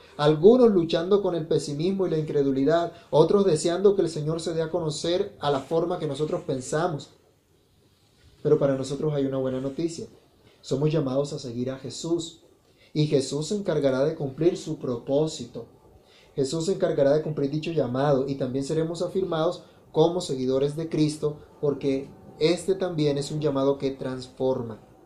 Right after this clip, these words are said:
Ellos no se quedaron así. Aquellos impetuosos que Jesús llamó hijos del trueno, mire, cuando coloca la lista, dice el verso dieciséis, a Simón, a quien puso por sobrenombre Pedro,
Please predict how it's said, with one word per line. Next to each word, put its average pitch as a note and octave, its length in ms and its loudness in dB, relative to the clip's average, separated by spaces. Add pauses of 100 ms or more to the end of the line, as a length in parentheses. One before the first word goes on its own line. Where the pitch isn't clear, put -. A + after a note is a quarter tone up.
(1000)
Ellos D3 180 2
no G#3+ 100 4
se G3+ 100 2
quedaron E3+ 360 0
así. E3 340 0 (300)
Aquellos G#3+ 580 8
impetuosos G3 1000 6 (220)
que D#3 260 4
Jesús F#3+ 380 4
llamó G#3+ 320 8
hijos G#3 300 8
del G3+ 200 8
trueno, F#3 440 10 (400)
mire, F3 200 10
cuando D3 240 4
coloca D3+ 280 6
la F3+ 100 10
lista, F3 320 6
dice E3 180 4
el D#3 60 0
verso E3 220 6
dieciséis, D#3+ 440 8 (220)
a D#3 140 6
Simón, G3 440 8
a A#3+ 60 6
quien G3 180 8
puso G3+ 240 10
por G3 140 8
sobrenombre F3+ 540 4
Pedro, D#3 340 6